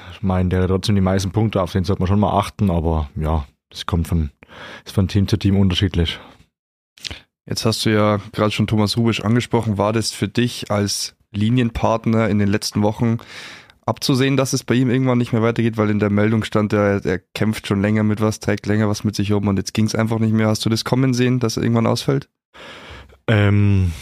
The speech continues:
Speaker 1: jein. Also er hat wirklich schon immer geklagt, ähm, mit seinem Knie und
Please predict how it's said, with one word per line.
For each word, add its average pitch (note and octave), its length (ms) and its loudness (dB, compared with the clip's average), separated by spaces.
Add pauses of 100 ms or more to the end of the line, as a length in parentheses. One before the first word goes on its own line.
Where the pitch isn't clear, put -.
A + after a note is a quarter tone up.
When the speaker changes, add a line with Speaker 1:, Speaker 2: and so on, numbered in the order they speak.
(920)
Speaker 1:
jein. F#2 420 2 (1080)
Also G2 220 4
er F#2+ 40 2
hat F2 100 0
wirklich F#2+ 260 0
schon F#2+ 240 2
immer G#2 220 2
geklagt, F#2 520 0
ähm, G2 340 2
mit G2 140 0
seinem F#2+ 200 0
Knie G#2+ 340 2
und F#2 420 -2